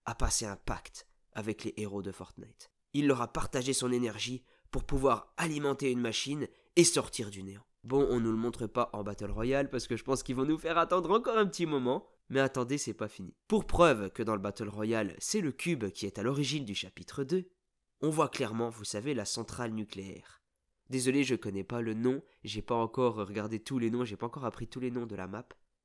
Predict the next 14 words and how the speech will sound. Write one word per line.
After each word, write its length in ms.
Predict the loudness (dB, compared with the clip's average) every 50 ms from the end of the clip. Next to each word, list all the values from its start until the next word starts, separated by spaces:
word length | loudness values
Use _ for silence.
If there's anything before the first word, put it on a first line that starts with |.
| _ -2
mais 80 | 0
la 100 | 0 0
centrale 340 | -2 -4 -8 -8 -8 -8 -6
nucléaire, 420 | -6 -6 -6 -4 -2 -2 -2 0
on 60 | 0 -2
voit 160 | -2 -2 -4
clairement 280 | -4 -4 -2 0 0
qu'il 160 | 0 -2 -4 0
y 40 |
a 20 | 2
l'énergie 340 | 4 4 4 2 0 -2 -4
du 160 | -6 -8 -8
cube 320 | -8 -6 -6 -6 -6 -6 -12 _ _ _ _ _ _
violacée, 760 | -10 -6 -2 0 2 2 4 2 2 0 -2 -2 -4 -6 -6